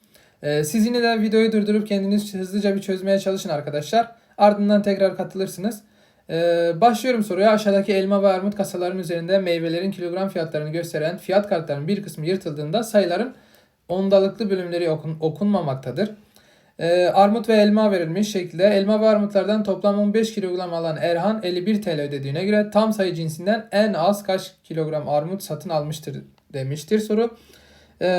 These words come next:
armut yazalım. Elma. Şimdi armuta X diyelim.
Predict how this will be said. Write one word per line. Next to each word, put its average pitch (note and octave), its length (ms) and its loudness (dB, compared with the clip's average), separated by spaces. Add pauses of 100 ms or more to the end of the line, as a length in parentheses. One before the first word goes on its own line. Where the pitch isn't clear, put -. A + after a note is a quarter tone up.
(160)
armut G#3 400 4
yazalım. F#3+ 560 2 (1300)
Elma. E3 540 -2 (960)
Şimdi G3 240 0
armuta G3+ 460 6
X A3+ 280 2
diyelim. F#3 460 2